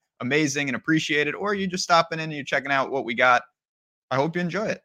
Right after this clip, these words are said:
I really do. If you like what you see, you wanna support us, hit the like button, subscribe to the channel. Be part, we're over a hundred thousand, way over a hundred thousand. It's because of all the support. Can't thank you enough.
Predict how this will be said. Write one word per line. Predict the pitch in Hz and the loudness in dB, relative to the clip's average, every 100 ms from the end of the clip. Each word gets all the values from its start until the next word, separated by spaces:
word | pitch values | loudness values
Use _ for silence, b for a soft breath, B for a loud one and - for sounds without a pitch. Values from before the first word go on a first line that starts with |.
| _ | _
I | 120 | 0
really | 123 139 143 | 0 -2 -2
do. | 151 196 - | -2 -4 -8
If | 139 | -8
you | 143 | -2
like | 131 135 | 0 0
what | 135 | -2
you | 131 | -4
see, | - 160 | -4 -4
you | 156 | -4
wanna | 135 | -6
support | - - 131 151 | -6 -6 -2 -2
us, | 151 | -4
hit | |
the | 123 | 0
like | 139 139 | 2 2
button, | 151 151 | 0 -4
subscribe | 156 - 180 202 | -6 -4 0 0
to | 220 | 0
the | |
channel. | 214 165 | -2 -2
Be | 123 | -2
part, | 165 196 - | -4 -4 0
we're | 226 | 0
over | 220 170 | 2 0
a | - 185 | 0 -2
hundred | 180 170 - | -2 -4 0
thousand, | 147 156 220 - | 4 4 2 -6
way | 127 202 | 0 2
over | 143 117 | 2 0
a | 113 | 0
hundred | 110 104 | -2 0
thousand. | 123 107 110 113 | 2 2 -2 -12
It's | - | -10
because | 131 165 | -4 -4
of | 147 | -2
all | 147 | -4
the | 127 | -4
support. | - - 135 120 | -8 -6 -6 -2
Can't | 156 151 | -4 -2
thank | 151 147 | -2 -2
you | 135 120 | -4 -4
enough. | 120 117 | 0 0